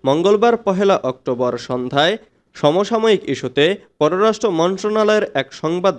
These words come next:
সম্মেলনে একথা বলেন তিনি। পররাষ্ট্র উপদেষ্টা বলেন, নিজেদের স্বার্থে সুসম্পর্ক রাখতে চায়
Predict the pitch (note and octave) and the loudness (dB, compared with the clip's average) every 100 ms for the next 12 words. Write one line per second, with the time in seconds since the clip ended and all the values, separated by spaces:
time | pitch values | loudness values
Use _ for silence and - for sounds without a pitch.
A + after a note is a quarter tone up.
0 | - C#3 B2+ B2+ B2+ C3 F3+ G#3+ _ - | -4 -4 -2 -2 0 2 0 -2 _ -4
1 | - E3 B2+ B2 B2 B2 B2+ C3+ C3 C3 | -2 -2 -4 -4 -2 -4 -4 -2 0 -2
2 | - _ - C#3+ F#3+ A3+ A3+ A#3 - C#3 | -6 _ -2 0 2 0 0 -2 -2 -2
3 | C#3 B2+ - B2+ B2+ C3+ F3+ G#3+ - - | -2 -2 -4 -4 0 2 2 -2 -10 -2
4 | D3+ F3 A3 A3+ D#3+ - B2+ B2+ D3+ F#3 | 0 2 2 2 0 -4 -6 -2 0 2
5 | G#3+ _ _ - D#3+ G#3 G#3+ G#3+ A#3 A#3 | 0 _ _ -4 -2 0 -2 2 0 2
6 | C3+ B2 B2 C3+ A#2+ C#3 | 0 0 -4 -6 -2 0